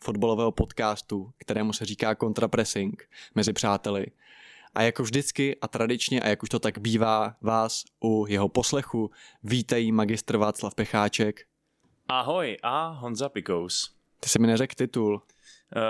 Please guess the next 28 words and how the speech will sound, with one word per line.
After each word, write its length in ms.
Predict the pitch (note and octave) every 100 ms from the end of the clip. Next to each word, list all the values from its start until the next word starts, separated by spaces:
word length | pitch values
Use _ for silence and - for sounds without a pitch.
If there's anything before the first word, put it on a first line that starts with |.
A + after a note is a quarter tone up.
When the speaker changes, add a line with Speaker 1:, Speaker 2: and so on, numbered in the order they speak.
| G#2+ G#2 - - -
Speaker 2:
pan 380 | D#3 D3 G#2+ F#2 G2
Honza 360 | A#2+ G#2+ G#2
Pikous. 580 | G2+ G#2+ G#2+ F#2+ G2 -
Speaker 1:
Já 100 | G#2+
jsem 160 | - D3
inženýr 360 | C3 A#2 B2+ C3+
ekonomie, 500 | A#2+ C3+ D3 D#3 C#3
ty 100 | B2
hajzle. 440 | A2+ A#2 G#2+ G#2+ F#2 _ - - - - - -
Eh, 440 | A#2 B2 A#2+ A#2+ A#2 _ _ -
kdo 200 | A#2+ D#3+
ale 140 | F#3+
není 220 | F#3 F#3+ G3
inženýr 360 | C3+ C3 B2+ B2+
ekonomie 680 | A2+ B2+ A#2+ A#2 A2 A2 -
a 60 | B2
zřejmě 360 | A2+ B2+ B2+ C3+
mu 120 | C#3
nevadí, 500 | C#3 C3 C#3+ C#3 B2
že 100 | B2
bude 280 | A#2 B2 A#2+
možná 400 | A#2+ A#2 A#2+ A#2+
platit 360 | - A2 A#2+
sedm 280 | - A#2+ A#2+
set 220 | A2+ C3
milionů 720 | A#2 A2+ A2+ A2 D3 A#2 C#3+ B2
euro 260 | C3 C3 C3
pokutu 560 | - A#2+ F3 - C3